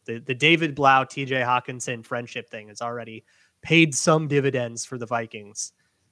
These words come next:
but, uh, maybe we'll see the, the revenge game this time, two touchdowns, and really just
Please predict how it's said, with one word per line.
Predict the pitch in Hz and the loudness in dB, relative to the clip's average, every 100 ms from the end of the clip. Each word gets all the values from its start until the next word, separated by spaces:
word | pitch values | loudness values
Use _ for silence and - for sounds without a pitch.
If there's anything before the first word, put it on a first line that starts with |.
| _ - | _ -6
but, | 113 104 - | -6 -6 -10
uh, | 113 104 104 | -8 -8 -10
maybe | 110 123 123 | -6 -4 -2
we'll | 117 | -4
see | - 120 | -8 -10
the, | 113 107 113 | -10 -12 -6
the | - | 0
revenge | 135 127 131 127 113 | 2 2 -2 -6 -8
game | 131 110 | -10 -10
this | 110 - | -14 -14
time, | - 110 107 | -12 -14 -14
two | 120 | -14
touchdowns, | 113 117 - 127 107 101 101 | -8 -8 -4 -6 -6 -12 -16
and | 113 120 _ _ _ | -16 -20 _ _ _
really | 135 120 110 | 0 2 0
just | 123 110 - | -6 -6 -6